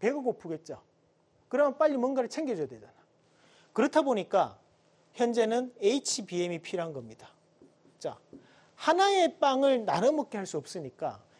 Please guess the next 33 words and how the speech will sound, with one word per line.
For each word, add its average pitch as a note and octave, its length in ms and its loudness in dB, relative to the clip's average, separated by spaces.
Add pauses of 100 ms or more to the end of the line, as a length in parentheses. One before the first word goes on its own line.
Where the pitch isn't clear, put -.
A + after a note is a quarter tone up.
(100)
이 C#4+ 120 2
빵을 D4 600 2 (360)
여러 A#3+ 220 8
개를 E4 240 4
쌓아가지고 G3+ 800 0 (120)
여러 G#3+ 180 6
개를 C#4 380 2
한 D4+ 200 -6
번만에 E4 340 4
배달시켜주는 D3+ 760 -4
거예요. - 200 -20 (760)
야, C#3+ 100 -6
팔 A#3+ 280 -2
단, A3+ 160 -2
십이 A3 280 -8
단 A3 180 -2
이렇게 G#3+ 280 -6
해서 G3+ 180 -2
한 A3+ 180 -4
번만 A#3+ 280 0
여덟 A3+ 220 2
개씩, G#3+ 260 -4
열 F3+ 140 -4
개씩 A#3 400 -10 (240)
갖다 - 240 -6
주는 G#3 280 -6
거예요. B2 200 -14 (800)
그러니까 G3+ 240 4
이런 D#4+ 300 4
구조가 G3+ 640 2
나와 D3 300 0
있는 F3 340 -6
거다. B2 300 -12